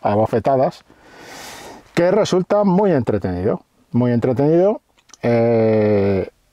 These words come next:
para mí mejor que la película, que la película anterior de Godzilla y Kong, eh, en un empate, en un empate, aunque, aunque es, eh, si se quiere, más,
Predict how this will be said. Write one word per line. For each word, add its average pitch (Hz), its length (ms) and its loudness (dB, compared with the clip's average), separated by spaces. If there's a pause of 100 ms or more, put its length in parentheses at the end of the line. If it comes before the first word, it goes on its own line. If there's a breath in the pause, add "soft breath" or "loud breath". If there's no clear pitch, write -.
(280)
para 135 260 0
mí 165 220 2
mejor 151 580 0
que 120 140 -2
la 110 120 2
película, 107 840 0
que 113 80 -2
la 101 100 0
película 101 400 0
anterior 110 480 0 (380)
de 98 280 0
Godzilla 101 480 -2
y 101 60 -4
Kong, 196 300 0 (1400 loud breath)
eh, 131 640 2
en 139 240 0
un 202 180 2
empate, 160 960 0 (1160 soft breath)
en 131 180 2
un 175 140 2
empate, 151 440 0
aunque, 120 600 0
aunque 120 680 0
es, - 300 -8 (440)
eh, - 260 -10
si 123 100 -8
se 117 140 -2
quiere, 123 200 0
más, 123 540 -4